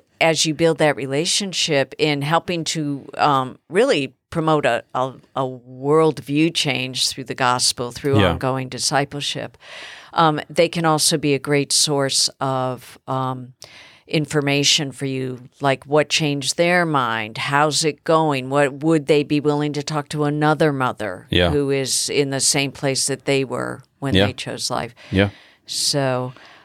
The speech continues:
Speaker 1: um, and the, the final, um, the final point that is in this article, you may not know the many ways that God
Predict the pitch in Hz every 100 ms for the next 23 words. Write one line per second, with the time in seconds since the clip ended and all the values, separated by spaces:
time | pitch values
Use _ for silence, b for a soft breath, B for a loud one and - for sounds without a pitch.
0 | B 151 139 135 131 135 - _ 160 156
1 | 156 - 147 156 147 - 180 175 175 165
2 | 147 139 127 - 139 135 131 127 131 131
3 | _ _ _ - 151 - 175 175 165 -
4 | - 139 131 131 123 - _ - 143 135
5 | 139 131 147 135 123 147 135 135 - 135
6 | 123 B B B - 156 165 170 156 147
7 | 143 143 - 143 131 120 110 113 _ _
8 | _ - 135 165 156 143 143 143 139 135
9 | 127 143 - 131 127 123 131